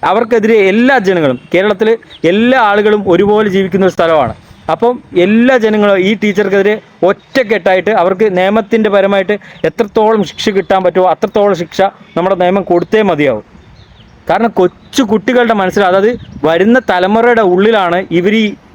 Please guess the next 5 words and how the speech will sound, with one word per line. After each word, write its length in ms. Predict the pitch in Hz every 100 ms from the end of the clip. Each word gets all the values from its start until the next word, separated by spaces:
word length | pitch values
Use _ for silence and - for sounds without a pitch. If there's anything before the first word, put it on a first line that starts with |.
| 180
മത 240 | 165 190
തീവ്രവാദം 600 | 220 214 214 214 196 190 - -
ഇഞ്ചക്ട് 300 | 175 180 196
ചെയ്യുന്നത്. 400 | 190 170 143 113 - - - - - - - - - - - - - - 151
ഓണത്തെക്കുറിച്ച് 560 | 185 220 240 220 -